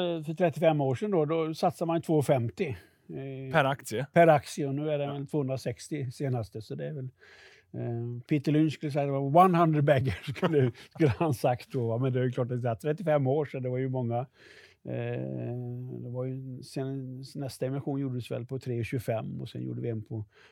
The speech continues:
Speaker 1: fem och fyrtio då, tvåtusen, och sen lå-, låg vi stampa där tio år sedan. Även de senaste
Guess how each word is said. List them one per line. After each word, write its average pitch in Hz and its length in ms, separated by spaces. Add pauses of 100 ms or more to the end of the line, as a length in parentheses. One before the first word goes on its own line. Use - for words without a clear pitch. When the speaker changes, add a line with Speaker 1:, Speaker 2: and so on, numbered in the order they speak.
Speaker 1:
fem 117 200
och 117 100
fyrtio 117 380 (120)
då, 117 140
tvåtusen, 117 600
och 110 80
sen 113 140
lå-, 76 420
låg 78 340
vi - 80
stampa - 400
där - 140
tio 139 280
år 127 160
sedan. 131 200
Även 135 200
de 160 120
senaste 151 640